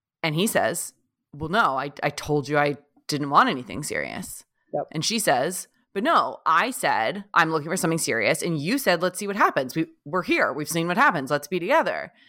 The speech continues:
Speaker 1: And he goes, "Oh, no. I'm scot-free because I was always upfront. You knew who I was."
Speaker 2: Yep. And
Speaker 1: And
Speaker 2: he's
Speaker 1: you
Speaker 2: not wrong.
Speaker 1: accepted me.
Speaker 2: He's not wrong.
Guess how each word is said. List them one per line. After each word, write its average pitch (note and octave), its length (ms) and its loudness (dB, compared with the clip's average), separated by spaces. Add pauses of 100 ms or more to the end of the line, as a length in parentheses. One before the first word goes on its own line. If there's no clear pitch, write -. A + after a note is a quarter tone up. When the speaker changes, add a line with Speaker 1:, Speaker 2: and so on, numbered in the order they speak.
(440)
Speaker 1:
And G3+ 60 -4
he G3+ 60 0
goes, F3+ 180 2 (480)
"Oh, G3 220 4
no. D#3 500 -2 (720)
I'm F4 240 6
scot-free D#3+ 640 0
because D3 240 0 (100)
I F4 200 6
was B3 200 0
always F3 340 4
upfront. E3+ 420 0 (200)
You A#3+ 300 2
knew D4 240 4
who F#3+ 140 -6
I D3+ 180 2
was." - 500 -6 (560)
Speaker 2:
Yep. F3+ 220 2 (880)
And G#3 180 4 (220)
Speaker 1:
And D#3+ 120 -2
Speaker 2:
he's F#3 60 0
Speaker 1:
you C4+ 60 8
Speaker 2:
not D#4+ 120 6
wrong. - 0 - (100)
Speaker 1:
accepted F3+ 260 0
me. D#3+ 340 -2 (260)
Speaker 2:
He's A#3+ 220 -2
not A#3+ 320 0
wrong. F#3+ 400 0